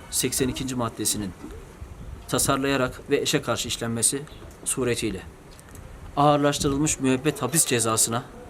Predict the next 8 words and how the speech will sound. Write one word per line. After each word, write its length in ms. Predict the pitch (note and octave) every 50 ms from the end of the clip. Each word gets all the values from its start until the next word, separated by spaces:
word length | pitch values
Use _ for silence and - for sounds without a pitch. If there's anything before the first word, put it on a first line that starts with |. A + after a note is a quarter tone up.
| - - - -
çarptırılması 720 | - - - C#3+ C3+ C3+ - C3 A#2+ A#2 A#2 A2+ G#2+ - A2+
için 220 | G#2+ G2+ - G2 G2+ A2+ - - - - - - - - - -
şahsın 380 | - - A2+ G2+ - - G#2+ - - - - - - -
elimizden 420 | - D3+ D3 C#3 B2+ - B2+ A#2 A#2
gelen 280 | A2+ A#2+ A#2 G#2 G#2 A2 - - - - - - - - -
bütün 260 | D#3 - D#3 C3+ C#3+ D#3 - -
süreci, 460 | - - - E3 B2+ A#2 G2+ A2 A2 - -
ceza, 280 | - C3 B2+ A#2 C3 C3